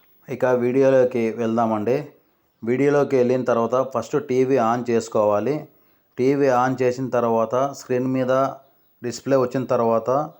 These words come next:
సన్ డైరెక్ట్ రిమోట్ తీసుకొని దానిలో ఎఫ్ఏవి అనే బటన్ ఉంటుందండి. ఎఫ్ఏవి అనే బటన్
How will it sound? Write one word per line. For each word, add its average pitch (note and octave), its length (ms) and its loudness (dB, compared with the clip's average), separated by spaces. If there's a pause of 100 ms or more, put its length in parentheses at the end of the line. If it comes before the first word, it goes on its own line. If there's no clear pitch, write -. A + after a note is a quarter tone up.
(600)
సన్ C3 260 -2
డైరెక్ట్ C#3 460 2 (220)
రిమోట్ C3 420 0
తీసుకొని B2+ 520 0 (600)
దానిలో C3+ 480 2 (600)
ఎఫ్ఏవి C#3 840 2 (300)
అనే B2 160 0 (160)
బటన్ B2+ 300 0
ఉంటుందండి. A#2 520 0 (680)
ఎఫ్ఏవి C3+ 680 2 (100)
అనే C3 160 0 (140)
బటన్ C3 280 0